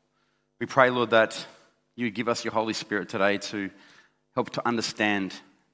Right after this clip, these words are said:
to feed us, to guide us, and to show us the living word, our Lord Jesus Christ. We pray these things in his name.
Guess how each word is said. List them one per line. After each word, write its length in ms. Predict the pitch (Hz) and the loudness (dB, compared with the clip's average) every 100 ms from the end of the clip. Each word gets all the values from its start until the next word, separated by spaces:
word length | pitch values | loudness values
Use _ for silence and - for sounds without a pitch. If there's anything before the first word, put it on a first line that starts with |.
| _ _ _ | _ _ _
to 80 | - | -16
feed 280 | - 127 113 | -4 0 2
us, 200 | 98 - | 2 0
to 120 | - | -8
guide 320 | 92 107 104 | 0 4 4
us, 340 | 90 87 - - | 4 -4 -8 -6
and 320 | 113 107 104 - - _ _ - | -4 -4 -6 -12 -20 _ _ -12
to 180 | - 113 | -8 -4
show 300 | - 120 113 | 0 2 2
us 340 | 90 - - - _ _ | -2 -6 -12 -18 _ _
the 260 | 113 107 98 - - _ | -6 -4 -6 -14 -20 _
living 480 | 104 113 127 123 104 | 0 2 2 2 0
word, 300 | 98 90 85 - _ _ _ _ _ _ _ - | 0 -2 -6 -12 _ _ _ _ _ _ _ -2
our 240 | 104 101 | 0 0
Lord 460 | 92 104 104 95 92 | 0 -2 -2 -4 -8
Jesus 360 | 101 104 95 - | -6 -6 -8 -10
Christ. 420 | - 92 92 - | -6 -4 -6 -12
We 80 | 101 | -10
pray 220 | - 101 | -6 -4
these 160 | 101 | -6
things 200 | - 92 | -10 -10
in 80 | 98 | -10
his 180 | 98 95 | -12 -8
name. 380 | 98 104 101 | -4 -4 -4